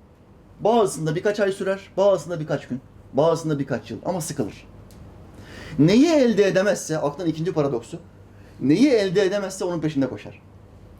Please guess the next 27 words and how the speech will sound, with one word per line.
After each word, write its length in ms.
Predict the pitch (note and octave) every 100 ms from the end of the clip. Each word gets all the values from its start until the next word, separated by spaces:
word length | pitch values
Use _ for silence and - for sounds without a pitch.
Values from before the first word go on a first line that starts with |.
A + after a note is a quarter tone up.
| - -
Hayatımız 720 | C#3 F3 E3 D#3 C#3+ D#3 - - -
bu 200 | F#3 F3+
aklın 320 | D3 D3+ D#3
paradoksu 500 | B2 C3+ B2+ B2+ -
içinde 420 | C#3 - G#2+ A#2+ D3+ - - - - - - -
bir 260 | D#3 F3+ - -
tekerleğin 560 | D#3+ D#3+ D#3 D#3+ E3 C3+
içindeki 500 | B2+ B2+ B2 F3+ F#3+ - -
hamster 380 | E3+ D#3+ - C#3
gibi 320 | B2 D#3 D#3+ - - -
koşturmakla 460 | D3+ C#3 A#2 G2+ G2
geçer. 240 | F#2+ G#2 - - - - - - - - - - -
Şu 60 | B2+
"onu 180 | C#3+
alacağım, 300 | A#2+ A2+ B2 A#2+
onu 200 | B2+ C#3+
alacağım, 340 | C3+ B2+ B2 A2
onu 160 | C#3 E3
alacağım." 360 | C3 B2+ D3+ D#3 - - F2+
Elli 200 | C#3 C3
beş 140 | D3+ D3
yaşına 200 | B2 B2
gelmiş, 400 | A#2+ B2 C#3+ - - - -
hala 360 | C#3+ C#3+ C#3
villada 260 | C3 B2+ A#2
yaşamak 300 | A2 G2+ G2+
istiyor. 280 | - -